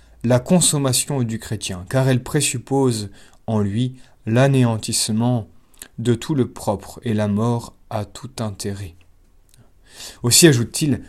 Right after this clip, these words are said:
la vraie douceur ne se rencontre presque jamais que dans les âmes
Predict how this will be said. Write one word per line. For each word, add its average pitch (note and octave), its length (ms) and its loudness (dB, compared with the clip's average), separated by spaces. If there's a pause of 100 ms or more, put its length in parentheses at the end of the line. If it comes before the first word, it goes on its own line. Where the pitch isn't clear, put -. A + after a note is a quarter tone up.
(160)
la G#2+ 100 -2
vraie A#2 220 2
douceur A#2 580 0
ne G#2 100 -2
se G2+ 160 -4
rencontre A2 540 -4
presque A#2 460 -4
jamais G#2 400 -2 (400)
que D3 160 6
dans C3+ 160 4
les A#2+ 240 2
âmes A2+ 360 0